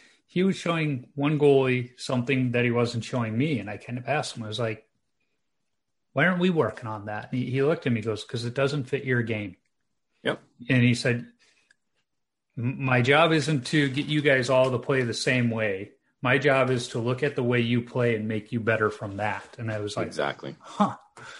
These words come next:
Speaker 1: You know, I remember being a young kid, I think it was maybe in high school, and I was just kinda like,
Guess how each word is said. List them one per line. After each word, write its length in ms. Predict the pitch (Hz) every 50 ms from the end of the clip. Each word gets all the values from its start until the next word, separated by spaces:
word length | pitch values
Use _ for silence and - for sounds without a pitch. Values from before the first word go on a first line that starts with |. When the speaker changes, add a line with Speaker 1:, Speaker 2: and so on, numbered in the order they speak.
| - - - - - - 160 - -
Speaker 1:
You 260 | 214 180 - - 185
know, 220 | 147 127 135 127 - - - - -
I 60 | 180
remember 340 | 185 185 196 220 220 208 202
being 240 | 180 202 196 185 175
a 80 | 170 165
young 200 | 160 160 160 143
kid, 300 | - 147 151 170 165 - - - -
I 60 | 120
think 200 | 120 151 151 151
it 80 | 156 143
was 140 | 127 -
maybe 240 | - 135 135 135 143
in 80 | 139 123
high 160 | 117 120 123
school, 360 | 135 - - - 113 101 98 104
and 80 | 107
I 100 | 104 101
was 160 | 101 101 -
just 220 | - - 117 - -
kinda 160 | 131 120 117
like, 200 | 113 104 98 -